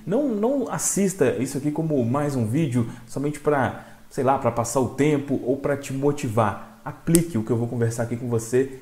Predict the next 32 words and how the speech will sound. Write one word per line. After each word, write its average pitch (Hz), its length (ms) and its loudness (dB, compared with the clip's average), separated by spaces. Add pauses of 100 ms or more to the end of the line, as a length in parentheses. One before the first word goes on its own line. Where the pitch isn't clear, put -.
e - 80 -8
tenho 135 220 -2
certeza 135 580 2
absoluta 135 880 4 (320)
que - 80 -2
a 123 40 2
mudança 123 420 2
que 151 80 -4
você 147 240 0
quer 123 400 -4 (180)
vai 117 220 0
acontecer. 117 640 -2 (180)
Os 135 140 -2
métodos 165 380 0
que - 60 -4
eu 175 60 4
vou 151 120 2
passar 160 240 0
aqui 143 100 -4
pra 139 140 -2
você, 127 500 2 (260)
obviamente, 123 460 2
eu 117 80 2
já 123 80 4
usei 110 460 2
em 143 120 0
mim 180 460 2 (240)
e 285 80 -2
também 135 540 2 (120)
em 135 140 0
diversos 131 540 2
clientes. 101 520 -2